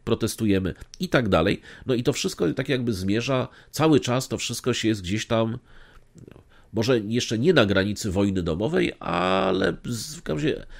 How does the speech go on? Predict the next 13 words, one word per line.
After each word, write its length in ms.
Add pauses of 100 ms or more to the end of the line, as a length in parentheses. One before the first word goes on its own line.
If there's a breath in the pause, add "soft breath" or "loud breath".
(140 loud breath)
mamy 240
do 100
czynienia 240
na 100
pewno 260
z 160
eskalacją 640
i 80
to 120
taką 240
eskalacją 520
coraz 200
poważniejszą. 640